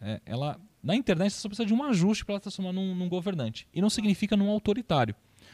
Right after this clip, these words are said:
O governante, ele pode ser um autoritário. Né? Ele beira o autoritarismo, mas ele faz isso com muita classe. Aí vem a personalidade da pessoa. Pô, qual é o outro personalidade que ela tem? É mago, é sábio, é explorador? Então você traz um outro elemento que daí sim faz um casamento. Ó,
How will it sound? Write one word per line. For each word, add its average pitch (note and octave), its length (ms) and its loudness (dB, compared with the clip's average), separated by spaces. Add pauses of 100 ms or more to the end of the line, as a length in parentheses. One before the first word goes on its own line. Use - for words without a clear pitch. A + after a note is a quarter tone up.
(140)
O A2 40 -10
governante, C3+ 360 4
ele A3+ 100 2
pode G3 300 4
ser D3+ 100 -2
um B2+ 80 0
autoritário. G#2 540 -8 (520)
Né? B2 160 0
Ele B2+ 160 4
beira C#3 480 6 (380)
o A2 100 -2
autoritarismo, A2+ 640 0
mas G#2+ 140 0
ele B2 120 2
faz B2 280 4
isso C3 240 2
com E3+ 100 4
muita F3+ 220 2
classe. - 420 -2
Aí A#2+ 200 2
vem A#2 320 2
a - 40 2
personalidade E3 560 6
da E3 100 0
pessoa. D#3 360 0
Pô, - 140 6
qual D#3 180 2
é - 20 4
o E3 60 6
outro D3 340 4 (400)
personalidade C3 400 6
que - 60 -4
ela A#2+ 120 2
tem? G#2 340 0 (420)
É G2 480 -4
mago, G#2 640 -6
é - 60 -14
sábio, A2+ 560 -2
é G#2+ 40 0
explorador? A2 580 -2
Então A#2 180 -6
você B2+ 140 -6
traz B2+ 240 2
um B2 100 0
outro F3 220 2
elemento D#3+ 420 0
que - 100 -8
daí D#3 280 0
sim G3 440 2
faz F3 220 -6
um - 20 -8
casamento. F3 460 -4
Ó, B2 140 -2